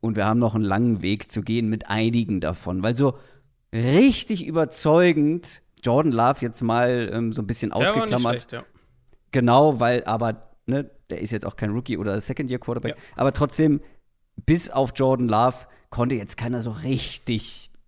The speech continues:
Speaker 2: Ja.
Speaker 1: überzeugen.
Speaker 2: Ja.
Speaker 1: Jordan Love fand ich gut, ziemlich cleane Performance. Ich würd gleichzeitig halt dazu sagen,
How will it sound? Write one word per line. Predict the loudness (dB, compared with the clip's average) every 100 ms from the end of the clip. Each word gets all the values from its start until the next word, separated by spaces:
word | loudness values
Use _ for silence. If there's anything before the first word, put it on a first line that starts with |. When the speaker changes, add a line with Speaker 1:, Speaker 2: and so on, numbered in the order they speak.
| -6
Speaker 2:
Ja. | -2 0 0
Speaker 1:
überzeugen. | 0 2 4 4 2 -4
Speaker 2:
Ja. | -4 -6 -8 2
Speaker 1:
Jordan | 4 6
Love | 6 6
fand | 2 0
ich | 0
gut, | 0 0 -8 -14
ziemlich | -2 2 2 0 -2
cleane | 0 2
Performance. | 2 0 2 0 -2
Ich | -4
würd | -4
gleichzeitig | 0 0 0 -2 -2 -4
halt | -2
dazu | -4 -2 -2
sagen, | 0 2 0